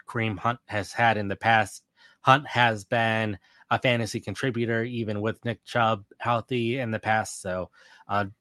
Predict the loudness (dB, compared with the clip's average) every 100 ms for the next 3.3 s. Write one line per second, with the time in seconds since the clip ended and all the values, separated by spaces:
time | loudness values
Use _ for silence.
0 | _ -2 0 0 0 0 -2 -4 -6 -2
1 | -4 -4 -4 -4 -4 -6 -6 -4 -4 -6
2 | -10 -6 -4 -2 -2 -4 -2 -2 -2 -4
3 | -4 -6 -8